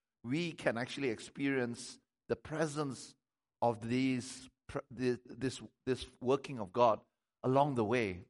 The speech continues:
Along the way, we can experience God's presence. And, uh, it's very interesting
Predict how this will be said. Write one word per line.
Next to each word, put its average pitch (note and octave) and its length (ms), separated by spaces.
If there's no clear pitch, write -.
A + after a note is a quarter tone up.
Along D3+ 300
the C3+ 100
way, C3+ 140
we A#2+ 120
can A2+ 120
experience A2+ 600
God's B2 320
presence. G#2 560
And, A#2+ 260
uh, A#2 40
it's - 240
very G3+ 280
interesting C#3+ 560